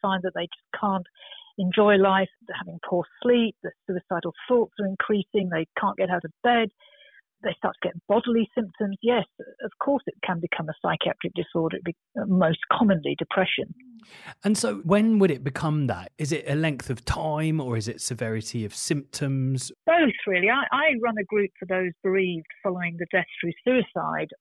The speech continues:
Speaker 1: of a doctor, and the people in that group, some of them are still grieving ten to fifteen years after their loss, but I wouldn't say they have an abnormal grief response. It's just grief is a very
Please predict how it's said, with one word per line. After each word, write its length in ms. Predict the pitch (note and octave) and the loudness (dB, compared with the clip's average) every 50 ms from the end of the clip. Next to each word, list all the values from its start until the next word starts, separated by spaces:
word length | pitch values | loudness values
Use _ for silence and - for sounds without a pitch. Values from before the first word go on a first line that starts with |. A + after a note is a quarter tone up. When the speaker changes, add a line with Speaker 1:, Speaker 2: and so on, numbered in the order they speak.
| _ _ | _ _
Speaker 1:
of 60 | - - | -8 -6
a 100 | E3+ D#3+ D3+ - | -6 -6 -2 2
doctor, 540 | A#3 B3 - - - - - G#3 - - - - | 2 2 2 0 -6 -10 -10 -10 -8 -6 -2 0
and 220 | F#3+ F#3+ F3+ F3 | 0 0 0 -2
the 80 | F3+ - - | -8 -6 -4
people 240 | A#3 G#3 - F#3 F#3+ | -4 -2 0 2 2
in 160 | A#3 B3+ A3 | 2 4 2
that 180 | E3+ D3+ - _ - | 2 0 -2 _ -6
group, 280 | - E3 D3+ D#3+ E3+ - - - - | -6 -6 -4 -6 -8 -10 -12 -4 -2
some 160 | G#3+ G#3 G#3 | 0 2 2
of 100 | G3 - - | 2 0 0
them 200 | E3 D#3+ D#3 D#3 - _ _ - - _ _ - | -2 -2 -2 -4 -10 _ _ -20 -20 _ _ -2
are 120 | G#3+ G3+ - - | -2 -2 -2 0
still 220 | - G#3 F#3+ F3 D#3 | 2 2 4 4 2
grieving 480 | - F3 F#3 G3+ G#3+ G3 - D#3+ - - - _ - - | 2 4 4 4 4 2 0 -4 -8 -10 -12 _ -6 -2
ten 160 | - F#3 F3+ | -2 -2 -2
to 320 | F3 - - - - G3+ | -4 -10 -8 -4 -2 -2
fifteen 400 | G3+ - - - F#3 E3+ E3 D#3 E3 | -2 -2 -2 -2 0 0 -2 0 2
years 400 | F#3 G3 F#3 E3+ D3+ D3+ D#3+ - _ _ _ _ _ - - _ - | 4 4 4 4 2 -2 -4 -8 _ _ _ _ _ -20 -10 _ -2
after 320 | F3+ F3+ D#3 - - - - | 0 0 0 -2 -8 -6 -4
their 120 | D#3+ D3 | -2 0
loss, 340 | E3 G#3+ B3+ B3 - - - _ _ | 2 2 4 4 4 2 0 _ _
but 120 | - F#3 - | -2 0 2
I 100 | G3 F#3+ | 2 2
wouldn't 260 | F#3+ A3+ A3 G3+ - _ _ G#3+ | 2 2 0 -2 -4 _ _ 0
say 220 | F#3 F3 E3+ E3+ - _ _ _ _ _ _ - | 2 2 2 0 -4 _ _ _ _ _ _ 0
they 120 | G#3 F#3+ E3+ - | 0 0 2 2
have 140 | G3 E3+ - | 0 -2 0
an 100 | F#3 F3 | 0 0
abnormal 680 | E3+ E3 - F#3 F3+ G3 F#3+ F#3 - - E3+ F3 D#3+ - - | 0 0 2 2 2 2 2 2 0 -4 -6 -8 -8 -6 -2
grief 200 | A3+ C#4 C4+ - - - | 0 0 0 -2 -4 -12
response. 420 | D#3 - _ - D3+ C#3 D3+ F3+ _ - | -20 -16 _ -8 -8 -8 -8 -12 _ -14
It's 160 | - G3 - - | -14 -10 -4 -2
just 160 | G#3+ G3+ - _ _ - - - - - _ - | -2 -2 -2 _ _ -20 -20 -20 -20 -14 _ 2
grief 260 | G#3+ A3 A3+ A#3 G3+ - | 4 6 6 6 4 2
is 80 | G3+ F#3+ - | 0 0 0
a 60 | F3 | 2
very 300 | E3 G3 F#3+ G3+ G3 | 2 4 4 4 2